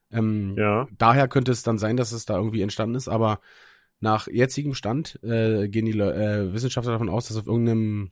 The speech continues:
Speaker 1: Jupiter- oder Saturnmond, ich bin mir jetzt nicht ganz sicher, ähm,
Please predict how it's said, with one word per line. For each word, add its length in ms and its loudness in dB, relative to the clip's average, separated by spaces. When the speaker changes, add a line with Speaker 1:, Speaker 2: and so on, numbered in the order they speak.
Speaker 1:
Jupiter- 400 -2
oder 140 -2
Saturnmond, 520 -4
ich 140 -10
bin 220 -6
mir 100 -4
jetzt 160 -8
nicht 160 -10
ganz 180 -14
sicher, 240 -6
ähm, 500 -2